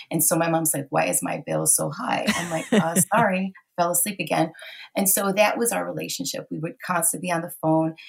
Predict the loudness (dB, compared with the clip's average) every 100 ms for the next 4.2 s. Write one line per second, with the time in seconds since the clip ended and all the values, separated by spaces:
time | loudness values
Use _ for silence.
0 | -20 -14 -6 -2 -2 0 2 2 2 0
1 | -4 -4 -2 -4 -4 -6 -2 -2 -2 -10
2 | -8 -2 -2 -2 -4 -4 -4 -2 2 4
3 | 4 2 0 -4 -4 -4 -4 -8 -8 -6
4 | -6 -8